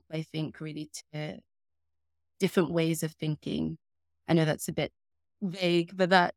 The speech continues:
is sort of how I see things going forward for me. I, I want to perhaps propose a different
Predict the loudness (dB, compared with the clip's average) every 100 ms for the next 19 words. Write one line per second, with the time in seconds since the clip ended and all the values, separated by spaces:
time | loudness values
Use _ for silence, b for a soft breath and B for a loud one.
0 | _ -2 -2 -2 -2 -2 -2 -6 -10 -12
1 | -8 -8 -8 -12 -16 _ _ _ _ _
2 | -6 -6 -4 -4 -2 -2 -4 -4 -4 -4
3 | -6 -10 -10 -12 -10 -6 -6 -6 -6 -6
4 | -6 -6 -6 -6 -6 -6 -6 -6 -8 -8
5 | -12 -10 -10 -10 -12 -12 -10 -8 -8 -6
6 | -8 -8